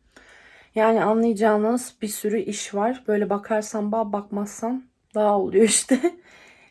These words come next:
E, gerçekten hani o banyo artık canıma böyle tak dedi. Dediğim gibi evin her yeri pırıl pırıl ama orası, e, kirli. Yani evimin tek kirli yeri orası.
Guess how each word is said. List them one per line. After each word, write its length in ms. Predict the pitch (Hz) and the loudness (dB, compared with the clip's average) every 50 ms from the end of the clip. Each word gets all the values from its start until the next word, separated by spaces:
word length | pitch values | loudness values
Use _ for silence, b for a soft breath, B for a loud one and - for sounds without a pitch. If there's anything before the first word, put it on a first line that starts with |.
| B | B
E, 560 | - 196 202 196 190 190 190 185 185 190 190 190 | -2 -2 0 0 0 0 -2 -2 -2 -2 -4 -2
gerçekten 560 | 185 208 214 208 - 214 202 208 214 214 208 | -2 -2 -2 -2 -4 -8 -8 -6 -6 -6 -6
hani 200 | 208 214 208 185 | -4 -4 -6 -4
o 200 | - - 185 175 | -4 -6 -6 -4
banyo 320 | 190 202 202 202 202 202 190 | -2 -2 0 0 0 0 -2
artık 300 | 202 202 208 - - - | -4 -6 -8 -14 -10 -4
canıma 340 | - 196 196 196 196 196 | -4 -2 0 0 0 0
böyle 240 | 185 208 208 226 233 | 0 0 -2 -2 -4
tak 360 | - - - 196 - _ - | -6 -8 -12 -12 -12 _ -8
dedi. 360 | - 196 185 175 226 269 277 B B B B B B B B B | -6 -6 -4 -4 -6 -6 -6 B B B B B B B B B
Dediğim 320 | - 175 202 190 214 220 208 | -6 -4 -2 -2 0 -2 -2
gibi 140 | 185 - - | -2 -2 0
evin 220 | - 208 202 208 196 | 2 2 4 2 0
her 240 | 196 - 220 226 214 | 0 0 -2 -2 0
yeri 280 | 202 214 196 196 190 | 0 0 -2 -2 -6
pırıl 300 | - - 220 226 226 220 | -6 -6 -4 -4 -4 -4
pırıl 280 | - - 208 220 233 240 - | -6 -6 -6 -6 -6 -8 -8
ama 180 | - 196 196 180 | -6 -6 -4 -4
orası, 680 | 196 196 185 202 196 - - - - - 247 262 285 285 B B B B B B B B B - | -4 -4 -4 -4 -6 -6 -8 -10 -6 -4 -4 -4 -4 -8 B B B B B B B B B -2
e, 60 | - 190 185 185 180 185 185 185 180 180 180 185 185 185 185 b b b b b b b b _ _ _ _ _ _ _ _ _ - - - B B B B B B _ _ - | 2 2 2 2 2 -2 -4 -4 -6 -6 -6 -6 -8 -10 -12 b b b b b b b b _ _ _ _ _ _ _ _ _ -20 -20 -20 B B B B B B _ _ -20
kirli. 380 | - - - 285 294 269 208 208 - _ _ _ _ _ _ _ _ - | -14 -8 -8 -6 -4 -6 -8 -8 -10 _ _ _ _ _ _ _ _ -14
Yani 160 | 196 185 185 190 - - | -12 -12 -12 -12 -12 -8
evimin 280 | - 202 208 208 214 | -6 -4 -4 -4 -6
tek 240 | 208 - 233 226 - | -6 -8 -12 -12 -12
kirli 200 | - 208 196 190 | -14 -12 -8 -8
yeri 200 | 202 196 196 220 | -6 -6 -6 -8
orası. 400 | 220 208 196 185 - - - 208 | -8 -8 -8 -10 -12 -14 -18 -18